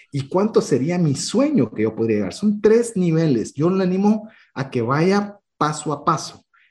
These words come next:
pero su, su primer meta financiera al hacer un freelance es su costo fijo mensual. Ese es, ese es su base. De allí para arriba, genial, pero ténganlo en mente, porque entonces usted puede decir,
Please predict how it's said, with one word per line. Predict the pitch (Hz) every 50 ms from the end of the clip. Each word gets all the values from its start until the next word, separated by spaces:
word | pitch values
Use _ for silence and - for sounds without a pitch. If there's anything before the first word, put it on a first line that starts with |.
| _ -
pero | - 120 117 120
su, | 113 - - 131 107 - - - 123
su | 110 - - 104 -
primer | 110 113 113 123 151 175 196 202
meta | 196 190 202 208 226 220 220 226 220 - - - _ _ _ -
financiera | 117 110 110 104 98 95 92 90 - - - - 185 202 185 131 95 80 - - _ _ _ _ _ -
al | 104 98 95 87
hacer | 85 - - 156 160 165
un | 170 175 170 170 143 -
freelance | - 165 208 233 226 214 214 - - - _ _ -
es | - 143 139
su | - - 135 - -
costo | - 139 139 135 - - 147 127
fijo | - - - 139 117 - - - 151
mensual. | 139 123 101 90 - - - 95 87 80 - _ _ _ - -
Ese | 214 220 - -
es, | 220 - - -
ese | 165 160 - 214
es | 202
su | - 143
base. | 123 151 156 139 - - - - _ _ _ _ _ _ _ _ _ - _ _ -
De | - 107 107 143 147 151
allí | 160 160 151 208 311 392 381 - - _ _ _ _ _ _ _ _
para | - 120 120 113 110
arriba, | 110 104 - 165 208 269 311 285 247
genial, | - - 131 120 135 - 226 254 254
pero | - 139 117 -
ténganlo | - 175 190 220 247 220 175
en | 143 123 120
mente, | 156 220 294 269 - -
porque | - 101 104 120
entonces | 104 - 143 139 202
usted | 202 - 202 -
puede | 190 190 170
decir, | 151 - 202 214 208 -